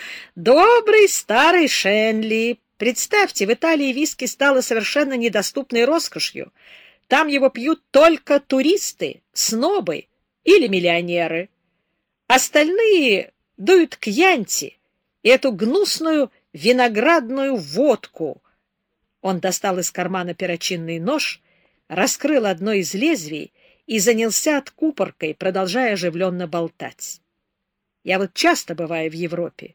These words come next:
привык к ней, уважаю вашу культуру и все такое, а все же по-настоящему хорошо чувствую себя только по эту сторону лужи. Причем безразлично где, в каком-нибудь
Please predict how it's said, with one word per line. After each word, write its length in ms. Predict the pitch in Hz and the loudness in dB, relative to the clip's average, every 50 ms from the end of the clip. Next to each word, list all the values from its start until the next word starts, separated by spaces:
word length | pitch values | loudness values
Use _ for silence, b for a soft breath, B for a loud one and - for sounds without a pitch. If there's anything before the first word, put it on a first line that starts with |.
| _ _ _ - | _ _ _ -6
привык 380 | - 208 240 247 381 370 - _ | -2 0 2 4 2 2 2 _
к 80 | - | -18
ней, 260 | 165 151 151 - - _ _ _ _ _ _ _ _ _ _ _ _ _ | -16 -14 -14 -14 -16 _ _ _ _ _ _ _ _ _ _ _ _ _
уважаю 480 | - 190 214 269 254 339 392 330 220 175 | -4 2 2 2 4 4 2 2 0 0
вашу 300 | 190 180 160 - 180 - | -2 -4 -4 -6 -8 -8
культуру 540 | - 180 165 - - 302 339 339 320 262 | -6 -8 -8 -4 -2 0 2 2 2 2
и 80 | 196 165 | 0 -2
все 220 | - - - 147 | -4 -8 -10 -12
такое, 560 | - - 147 - - - 294 330 330 302 302 294 _ _ _ _ _ _ _ _ _ _ _ _ _ _ _ - | -12 -12 -14 -10 -2 0 0 2 2 0 -2 -6 _ _ _ _ _ _ _ _ _ _ _ _ _ _ _ -4
а 120 | - 208 220 | -2 -2 -2
все 300 | - - - 349 359 339 | -2 0 0 2 2 2
же 120 | 311 302 | 2 0
по-настоящему 1160 | - - 277 247 254 247 - - - 254 254 262 370 415 392 - - - - 277 240 214 196 | 0 0 0 0 0 -2 -2 0 0 0 2 4 2 2 2 0 -2 -2 -2 -2 -2 -2 -4
хорошо 460 | 170 - 220 202 202 202 - - 226 190 | -4 -4 -2 -2 0 0 0 0 -2 -2
чувствую 540 | - - 202 190 - - - 180 175 165 | -2 -2 -4 -4 -4 -6 -8 -6 -6 -6
себя 440 | 156 - - 185 165 160 156 135 - _ _ _ _ _ _ _ _ _ _ - | -6 -6 -8 -8 -6 -6 -8 -10 -10 _ _ _ _ _ _ _ _ _ _ -2
только 460 | - 392 415 370 320 - - 320 302 | 2 4 4 4 2 0 0 0 0
по 200 | - _ - 277 | 0 _ 0 2
эту 400 | 269 277 330 370 359 - - - | 4 4 4 2 2 -2 -4 -4
сторону 560 | - - - - - 196 185 175 175 170 180 | -2 -2 -2 -2 0 -2 0 0 -2 -2 -4
лужи. 580 | 180 175 175 185 185 170 156 139 151 147 - - _ _ _ _ _ _ _ _ _ _ _ b b b b b b b b b b _ | -4 -2 -2 -2 -2 -2 -4 -6 -10 -10 -12 -16 _ _ _ _ _ _ _ _ _ _ _ b b b b b b b b b b _
Причем 440 | - 185 240 240 - 320 302 277 247 | -2 0 0 2 4 4 4 4 2
безразлично 1000 | 190 180 320 370 330 269 302 302 302 262 247 254 339 330 - - - - 170 175 160 | 2 2 4 4 4 2 2 0 0 0 0 2 2 2 2 0 -4 -4 -6 -8 -8
где, 440 | 151 165 - 180 202 185 151 170 - _ | -8 -6 -2 0 0 0 0 -2 -10 _
в 60 | _ | _
каком-нибудь 760 | - 208 208 - 339 330 233 202 185 165 180 160 - - b | -6 -4 0 0 0 0 2 0 -2 -2 -2 -6 -6 -10 b